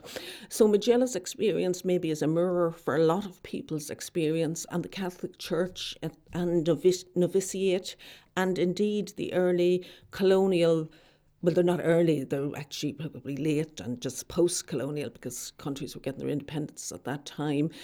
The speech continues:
Education system, so for example, when Majella was in Nigeria, it changed from mission-run schools to state-run schools in seventy-two.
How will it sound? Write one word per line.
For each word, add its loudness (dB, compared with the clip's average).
Education 2
system, -2
so -4
for -10
example, -4
when -2
Majella -2
was -4
in -6
Nigeria, -4
it -12
changed -2
from -2
mission-run -2
schools -4
to -12
state-run -4
schools -4
in -4
seventy-two. -2